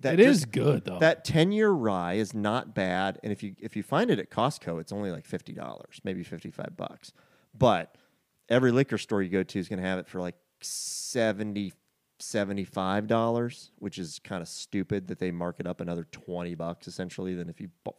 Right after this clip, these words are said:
Speaker 1: found it at Costco. And then what I've been finding, though,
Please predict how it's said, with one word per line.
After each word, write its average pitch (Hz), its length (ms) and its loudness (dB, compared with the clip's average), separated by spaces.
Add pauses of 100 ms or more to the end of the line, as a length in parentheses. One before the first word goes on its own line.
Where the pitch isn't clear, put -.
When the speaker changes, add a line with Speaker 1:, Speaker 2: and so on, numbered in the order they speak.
Speaker 1:
found 90 260 -4
it 90 100 -6
at - 100 -20
Costco. 101 600 -4 (760)
And 123 200 2
then 107 380 4 (540)
what 113 160 4
I've 98 280 2
been 147 240 8
finding, 104 500 0
though, 90 400 2